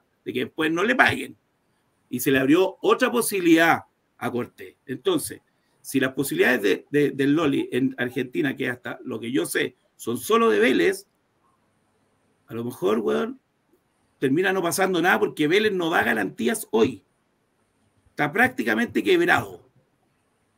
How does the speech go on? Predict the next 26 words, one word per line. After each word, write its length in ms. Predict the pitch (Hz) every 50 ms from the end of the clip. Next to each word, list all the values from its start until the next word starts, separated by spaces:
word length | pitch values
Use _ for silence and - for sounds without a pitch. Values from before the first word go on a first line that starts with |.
| _ _
Entonces, 460 | _ _ 151 156 151 - 175 151 - - -
no 160 | 135 160 202
es 300 | 240 262 254 - - - _ _ _ _
un, 300 | - 151 156 156 147 147 _ -
no 160 | 156 160 208
es 120 | 240 220 170
bueno 240 | 202 208 196 185
hacer 200 | 170 143 - 165 165
negocio 380 | 160 160 156 170 170 - 147
con 160 | 123 139 143 139
Vélez 240 | 147 147 143 135
Sarsfield 440 | - 160 170 - - 170 170 - - _ - - _ _
para 140 | _ 147 143
que 60 | 135 147
estemos 340 | 143 - 170 160 156 156 156
a 40 |
final, 420 | 143 - 139 135 151 165 165 160 - -
a 80 | 143 143
mediados 420 | 143 139 147 165 175 175 170 160
de 120 | 160 160
mes, 180 | 160 175 180 175
a 100 | - 139
no 120 | 131 147 151
ser 220 | 143 175 170 170
que 120 | - 147 139
vengan 440 | 151 170 165 170 190 196 - -